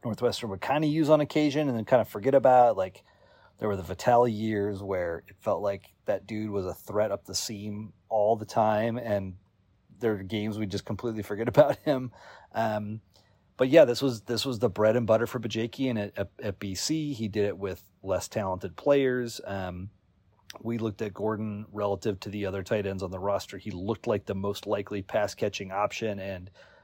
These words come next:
man, he is really doing it. Fifteen point six yards per, per catch.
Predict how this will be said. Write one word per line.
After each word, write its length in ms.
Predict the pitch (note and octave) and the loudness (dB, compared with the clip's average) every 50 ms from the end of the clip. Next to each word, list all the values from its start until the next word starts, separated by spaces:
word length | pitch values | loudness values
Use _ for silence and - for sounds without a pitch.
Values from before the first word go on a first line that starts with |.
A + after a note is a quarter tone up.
| _ _ _ _ _ _ _ - | _ _ _ _ _ _ _ -8
man, 300 | A2+ A2 G2 F2 E2 D#2+ - | -4 -2 -2 -2 -4 -8 -10
he 180 | - - A#2+ | -6 -2 -2
is 140 | G#2+ F#2+ F#2 | -2 -2 -2
really 300 | F#2+ G#2 A2 G#2+ G2+ G2 | -2 -2 0 0 0 0
doing 220 | F#2 G#2 G2 F2+ F#2 | -2 -4 -6 -6 -6
it. 140 | F#2+ - | -8 -6
Fifteen 400 | - C3+ - - - C#3+ C3 B2 | -4 -4 -4 -2 -2 -2 -2 -2
point 300 | - - C3 B2 A#2 - | -2 -2 -2 -2 -2 -4
six 280 | - - B2 A2 - - | -6 -6 -8 -8 -6 -4
yards 320 | G#2+ A2 G#2+ A2 G#2+ - | -2 0 0 0 -2 -4
per, 340 | - - - A2 F#2+ F#2+ - | -4 -2 -2 0 0 -2 -6
per 180 | - - G#2 F#2 | -8 -10 -10 -8
catch. 500 | - - C3+ C3 B2 - - - - | 0 4 4 4 4 4 0 -4 -6